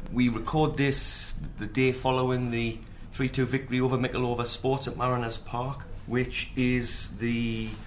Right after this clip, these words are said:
continuation of an unbeaten run within November. It is our sixth win in a row,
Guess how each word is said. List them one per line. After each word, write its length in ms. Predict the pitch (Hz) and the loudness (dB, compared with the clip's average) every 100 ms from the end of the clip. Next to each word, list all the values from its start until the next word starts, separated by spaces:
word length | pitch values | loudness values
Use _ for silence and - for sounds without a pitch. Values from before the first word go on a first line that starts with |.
| - - | -12 -6
continuation 680 | 135 123 131 123 139 135 123 | -2 0 0 2 2 2 0
of 80 | 117 | 2
an 60 | |
unbeaten 440 | 127 120 139 139 127 | 4 4 2 4 6
run 340 | 143 143 135 123 | 6 4 0 2
within 560 | 123 131 151 143 135 - - | 4 6 6 4 2 -6 -4
November. 560 | 127 117 131 147 165 - - - - - - - | 0 2 2 2 2 -2 -8 -14 -14 -14 -14 -4
It 200 | 127 - | -4 -2
is 420 | 135 135 123 - - | 2 2 2 -2 2
our 420 | 123 127 123 - | 6 6 4 2
sixth 580 | - - - - - - | 0 0 2 0 -2 2
win 320 | 127 151 175 156 | 6 6 6 4
in 120 | 131 | 4
a 40 | |
row, 400 | 123 135 151 160 | 6 2 2 0